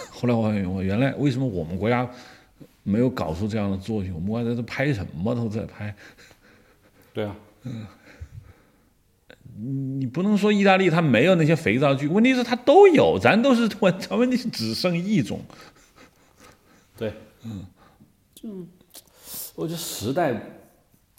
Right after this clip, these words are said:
Speaker 1: 过去了。
Speaker 2: 过去了。所以你说科波拉为什么拍，拍好，他的水准，他不可能后面他就什么也不干，他也在，他对美国电影的关注一定是有的。拍得好，
Speaker 1: 啊。
Speaker 2: 真的就是他的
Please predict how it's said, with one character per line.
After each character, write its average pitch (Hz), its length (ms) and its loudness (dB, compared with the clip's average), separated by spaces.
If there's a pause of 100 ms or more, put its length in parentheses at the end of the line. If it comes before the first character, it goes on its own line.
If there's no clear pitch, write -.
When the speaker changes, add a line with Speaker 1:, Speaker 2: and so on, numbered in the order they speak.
(120)
Speaker 1:
过 139 220 -6
去 - 160 -14
了。 - 60 -16 (300)
Speaker 2:
过 117 160 -8
去 - 200 -14
了。 85 60 -14 (180)
所 143 180 -2
以 120 140 2
你 110 160 -2
说 147 300 0
科 147 220 -6
波 156 140 0
拉 147 260 -2 (300)
为 156 140 -4
什 101 120 -8
么 104 120 -6
拍， 113 120 -14 (120)
拍 117 180 -14
好， 82 340 -10 (440)
他 - 120 -14
的 139 80 -10
水 120 400 -6
准， 113 220 -8 (680)
他 165 120 -8
不 170 100 -6
可 160 60 0
能 143 120 -4
后 151 120 -4
面 143 180 -2
他 139 140 -6
就 135 160 -8
什 - 120 -12
么 117 80 -6
也 131 60 -6
不 117 100 -10
干， 131 120 -8
他 156 80 -4
也 92 160 -4
在， 101 120 -10 (640)
他 - 140 -10
对 151 160 -6
美 104 180 -4
国 113 100 -8
电 135 140 -6
影 117 60 -8
的 101 80 -8
关 165 280 -6
注 147 120 -6
一 98 100 -6
定 104 100 -8
是 101 100 -14
有 95 120 -14
的。 - 140 -20 (800)
拍 - 160 -2
得 95 100 2
好， 95 140 -4
Speaker 1:
啊。 90 80 -10
Speaker 2:
真 139 120 -8
的 131 60 -6
就 117 100 -8
是 104 240 -8
他 160 380 -10
的 135 180 -8